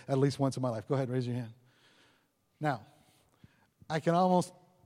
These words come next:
hundred percent guarantee you that for those of you that have done that and been obedient, it's scary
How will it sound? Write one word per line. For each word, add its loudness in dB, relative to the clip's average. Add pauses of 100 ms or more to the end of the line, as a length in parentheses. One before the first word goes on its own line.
hundred 6
percent 2
guarantee 0
you 0
that 0 (200)
for 0
those 8
of 2
you 6
that 6
have 2
done 4
that 4
and 2
been 2
obedient, 0 (680)
it's 2
scary 6